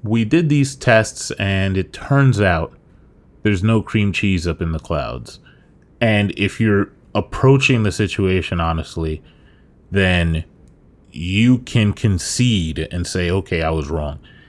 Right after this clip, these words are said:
Same thing for, uh, any kind of business or personal relationship. "I feel like you're spending too much time with your mom."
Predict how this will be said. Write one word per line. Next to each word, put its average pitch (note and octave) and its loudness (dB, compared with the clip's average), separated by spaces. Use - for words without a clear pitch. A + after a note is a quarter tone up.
Same C#3+ 2
thing C#3 2
for, G#2+ 0
uh, F2+ 0
any A2+ 0
kind G#2 0
of D#2+ -2
business G2 0
or F2+ -2
personal F2+ -2
relationship. D#2 -6
"I E2+ -6
feel B2+ -2
like A#2 -4
you're A2+ 0
spending G2+ -2
too - -4
much G2+ -4
time F#2+ -2
with F2+ -6
your F2 -2
mom." D#2 -4